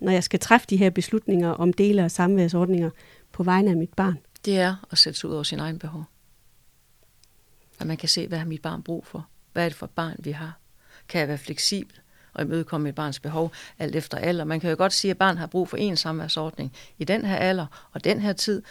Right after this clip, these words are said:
Speaker 2: og senere har det brug for noget andet. Det kan også være på grund af mor og fars arbejde. Det kan være, at far lige pludselig har et andet arbejde, eller mor har, eller at man har fundet sammen med nogle nye partner, som så gør, at nu har barnet brug for en anden samværsordning i en periode. Jeg tror, det vigtigste for barnet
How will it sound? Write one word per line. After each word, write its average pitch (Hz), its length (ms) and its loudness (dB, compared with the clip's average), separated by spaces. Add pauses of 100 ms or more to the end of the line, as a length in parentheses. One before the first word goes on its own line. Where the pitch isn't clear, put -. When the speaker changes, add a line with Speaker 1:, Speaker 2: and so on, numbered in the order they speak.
(420)
Speaker 2:
og 160 100 0
senere 190 260 4
har 170 80 0
det 139 80 -4
brug 180 180 0
for 165 100 -6
noget 147 160 -2
andet. 160 180 -2 (120)
Det 277 100 -2
kan 196 120 -4
også 196 200 0
være 170 100 -4
på 156 120 -8
grund 165 140 -2
af 151 60 -2
mor 165 120 -2
og 160 80 -4
fars - 240 -4
arbejde. - 440 -6 (160)
Det 226 80 -2
kan 202 100 -2
være, 196 100 6
at 185 60 2
far 196 240 2
lige 180 120 0
pludselig 175 260 -4
har 156 80 -2
et - 40 -6
andet 220 220 0
arbejde, 160 340 -4
eller - 120 -6
mor 226 220 0
har, 190 260 -4 (480)
eller 165 200 4
at - 320 0 (320)
man 180 320 4
har 170 100 0
fundet 147 260 -2
sammen 170 380 4
med 131 80 -2
nogle 143 160 -2
nye 170 140 2
partner, 190 380 -2
som 156 160 0
så 165 140 -2
gør, 170 160 0
at 170 60 0
nu 180 80 -2
har 180 80 -2
barnet 165 300 -4
brug 175 200 -2
for 185 100 -8
en 160 80 -2
anden 170 160 2
samværsordning 160 760 -2
i 139 40 -4
en 135 60 -6
periode. 156 400 -4 (400)
Jeg 180 80 0
tror, 190 200 4
det 165 160 2
vigtigste 175 420 2
for - 120 -8
barnet 180 340 -2